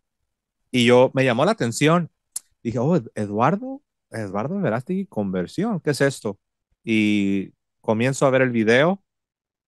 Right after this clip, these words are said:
y, pues, me, me quedé muy impactado por su conversión, pude ver que su conversión fue genuina y fue algo muy fuerte. Pero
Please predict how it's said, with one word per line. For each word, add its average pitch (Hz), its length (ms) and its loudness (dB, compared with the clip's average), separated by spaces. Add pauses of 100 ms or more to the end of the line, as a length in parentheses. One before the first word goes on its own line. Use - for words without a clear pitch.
y, 113 120 -4
pues, 104 320 -4
me, 98 360 -2
me 104 140 -6
quedé 107 160 0
muy 127 140 -4
impactado 139 500 0
por 110 140 -6
su - 100 -10
conversión, 107 540 -2
pude 117 260 0
ver 113 160 0
que 123 100 -6
su - 140 -16
conversión 107 500 -8 (320)
fue 107 200 -2
genuina 113 600 -2 (240)
y 110 120 -14
fue 113 220 -2
algo 107 380 0
muy 98 140 -8
fuerte. 117 460 -2 (600)
Pero 135 400 4